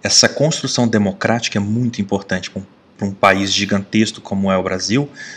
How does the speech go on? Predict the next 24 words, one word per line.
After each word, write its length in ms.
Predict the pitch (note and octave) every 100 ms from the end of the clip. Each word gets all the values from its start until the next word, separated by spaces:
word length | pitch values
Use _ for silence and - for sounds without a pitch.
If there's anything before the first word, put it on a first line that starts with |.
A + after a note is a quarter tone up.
| -
porque 200 | - A#2
considera 840 | - C3 C3 - C3 G#2+ A2 C#3 C3+
muito 520 | A#2 A2 B2 D3 D3+
o 20 |
planejamento 720 | - B2+ B2+ B2+ G#2+ A#2 A#2+
de 120 | A#2
várias 560 | A#2 G#2+ A2 C3 D3+ D3+
regiões 840 | C3 B2+ A#2 G#2 A2+ B2 - - -
diferentes, 680 | - - C#3+ D3 C#3+ G2 F#2+
né? 240 | F#2+ A2 - - - -
E 40 |
todas 300 | - C3 C3+
são 300 | - - D3
consideradas 840 | D3 D#3 - D3 C3+ A#2 A#2 B2+ B2
e 60 |
todas 320 | B2+ A#2 A#2+ A#2+
são, 580 | - A#2+ A#2+ A#2 A#2 A2+ - -
todas 260 | - A#2+ B2
têm 180 | C3+
voz. 340 | C3 G2+ G2 F#2+
Isso 240 | F#2+ -
é 40 | A2+
muito 360 | G#2+ A#2 -
importante 880 | B2+ - C3+ - G2+ G#2 - C#3+ C#3+